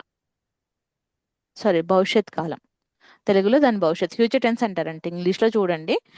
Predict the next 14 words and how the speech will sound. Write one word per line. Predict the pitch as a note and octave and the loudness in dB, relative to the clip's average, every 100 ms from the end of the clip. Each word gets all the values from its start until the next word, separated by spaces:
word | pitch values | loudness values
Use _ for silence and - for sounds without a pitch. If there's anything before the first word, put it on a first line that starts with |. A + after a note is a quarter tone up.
| - - | -20 -20
So, | - C4 | -2 0
ఫ్-, | - - F3 F#3 | 0 -8 -8 -8
ఫ్-, | F#3 E3+ F3 _ _ - | -6 -6 -8 _ _ 2
ప్రజెంట్ | G#3+ G3+ A#3+ C4+ C4+ | 2 4 4 4 4
అంటే | C4 C4 | 2 2
ప్రస్తుతం | F4 A#3 A3 G#3+ B3 A#3+ | 2 0 -2 -2 0 2
చేసేది, | A3 G3+ F#3+ F3+ D4 - _ | 2 2 2 2 0 -4 _
పాస్ట్ | G#3+ A3 - | -2 -2 0
అంటే | B3 B3 B3+ | 0 2 2
అయిపోయింది | - F3+ F#3+ A3+ G#3 F3 F3 | 2 0 0 0 -2 -2 -2
గడిచిన | F3+ A#3 A3 | -2 -2 -4
కాలం, | G#3 D#3+ F#3+ E4+ - _ | -2 -2 -4 -6 -12 _
ఫ్యూచర్ | - B3 C4 | -4 0 2
అంటే | G#3 G3 G#3 | 2 0 0